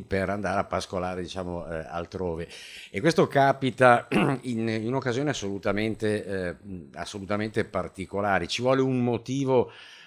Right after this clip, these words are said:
Ehm, particolare per abbandonare il solito, la solita compagnia di giro, il solito coro di personaggi e anche, diciamo, il solito paesaggio, perché giustamente tu,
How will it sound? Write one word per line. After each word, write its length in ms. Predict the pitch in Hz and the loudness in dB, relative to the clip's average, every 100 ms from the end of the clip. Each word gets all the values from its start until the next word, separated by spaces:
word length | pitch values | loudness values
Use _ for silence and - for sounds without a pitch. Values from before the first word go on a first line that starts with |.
| _ | _
Ehm, 540 | - 101 95 98 98 95 | -6 -2 -2 -2 -4 -4
particolare 640 | 101 87 107 92 120 107 98 | -4 -4 -6 -2 2 4 2
per 160 | 98 | 0
abbandonare 800 | 92 90 104 95 101 104 110 104 | -2 0 -2 0 -2 0 0 0
il 120 | 90 | -2
solito, 1160 | - 101 101 95 - 98 90 92 90 87 90 85 | -6 -4 -4 -6 -6 -4 -4 -4 -6 -6 -8 -6
la 80 | 82 | -6
solita 320 | 76 123 123 | -4 -2 0
compagnia 540 | 110 110 107 110 117 110 | 0 0 0 2 2 2
di 200 | 98 95 | -2 -4
giro, 340 | 95 120 110 | -2 0 0
il 80 | 90 | 0
solito 420 | - 98 95 90 | -4 -8 -6 -6
coro 240 | 107 110 | -4 -4
di 140 | 95 90 | -2 -2
personaggi 840 | 98 92 110 95 98 104 98 98 - - - - - | -2 -2 -4 -4 -2 -2 -2 -4 -6 -18 -18 -18 -12
e 140 | - 120 | 4 6
anche, 360 | 170 - 139 | 6 4 2
diciamo, 300 | 110 120 123 | 2 2 4
il 80 | 107 | 2
solito 340 | 123 135 107 | 0 0 2
paesaggio, 840 | 95 98 87 87 123 87 80 90 82 | 4 4 4 4 4 4 0 -4 -2
perché 380 | 92 87 - | -4 -4 -4
giustamente 760 | 90 92 - 117 107 120 107 92 | -6 -6 -2 0 2 2 0 -2
tu, 240 | - 110 | -2 -4